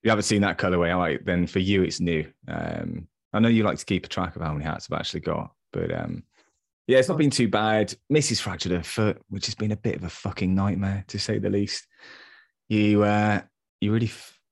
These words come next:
Speaker 1: <sighs> how do I even say this in the right manner? Basically, I'm having to do fucking everything. You, you know what? And, and it's hard work. That's all I'm
Speaker 2: Hard
Speaker 1: gonna say.
Speaker 2: work.
Speaker 1: Yeah.
Speaker 2: World's smallest violin, that, mate. <laughs>
Speaker 1: Yeah, I'm sure you have. Your heart pumps piss for me, I'm sure.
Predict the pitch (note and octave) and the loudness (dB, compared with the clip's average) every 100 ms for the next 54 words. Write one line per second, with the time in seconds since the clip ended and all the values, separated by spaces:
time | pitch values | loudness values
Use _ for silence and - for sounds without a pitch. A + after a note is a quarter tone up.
0 | - - - - - _ - G#2 G2 E2+ | -20 -18 -18 -20 -20 _ -12 -4 -2 -2
1 | D#2+ F#2 F2 D#2+ E2+ E2 E2+ E2+ - _ | -2 -4 -4 -6 -4 -4 -4 -4 -10 _
2 | _ _ F2+ F2 E2+ E2 - _ _ _ | _ _ -4 -4 -4 -6 -12 _ _ _
3 | - D#3 C#3 - G#2 F#2 E2+ F#2+ F2 - | 2 4 4 0 -2 0 0 0 -4 -4
4 | D#2 - - D2 D2 D2 D2+ D2 E2 - | -4 -6 -6 -6 -4 -6 -8 -8 -12 -6
5 | F2+ - G#2 G#2 G#2+ D#2+ G2+ F#2 A#2 - | -4 -2 0 2 2 2 0 2 0 0
6 | D#2 C#3 D3+ - _ _ _ - - D3 | -2 0 0 -2 _ _ _ -6 0 2
7 | C#3+ C#3 A#2+ D3 - _ _ _ _ _ | 2 2 0 -2 -4 _ _ _ _ _
8 | C3 C#3+ C3+ - _ _ _ - C#3 C3+ | 0 2 0 -6 _ _ _ 0 2 2
9 | - C3+ B2+ A#2 - A#2+ A#2 A2+ A2+ B2 | 0 -2 -2 -2 -4 -2 -2 -6 -12 -16
10 | B2 - - - - _ _ - F3 A#2 | -18 -20 -20 -20 -20 _ _ -2 4 6
11 | A#2 G#2+ E3+ C3+ F#2+ - - - - - | 6 6 8 8 6 0 -8 -18 -20 -20
12 | - - G#2+ A#2 A#2 - G2 - - F#2+ | -8 -2 0 2 2 0 -2 0 -2 0
13 | - F2 D#2 - D2 | 0 -2 -2 -2 -4